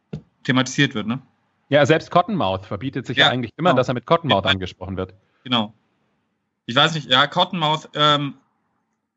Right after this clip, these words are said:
Speaker 1: vielleicht bin ich da jetzt unwissend, aber ist das irgendwie ein rassistischer Begriff oder so?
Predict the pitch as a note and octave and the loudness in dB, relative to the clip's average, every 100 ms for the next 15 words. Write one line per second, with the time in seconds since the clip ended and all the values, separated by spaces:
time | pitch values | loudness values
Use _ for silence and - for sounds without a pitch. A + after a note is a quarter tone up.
0 | _ _ C#3+ C3+ D#3 D3+ D3+ C#3+ - D#3+ | _ _ -2 0 0 0 0 0 -4 -2
1 | F3+ F#3 F3 C#3+ C#3+ C#3+ - _ - D3+ | 0 0 -2 -2 2 2 0 _ -10 -8
2 | D#3+ E3+ D#3+ D#3+ D#3 D3+ - - D3 C3+ | -4 -2 0 4 2 0 -12 -14 -4 0
3 | C#3+ - E3 - F#3 D#3 D3+ D#3 G#3+ - | 0 0 -2 0 0 0 0 -2 -4 -6
4 | F#3 F#3+ G#3 A#3 | -4 -2 -2 -4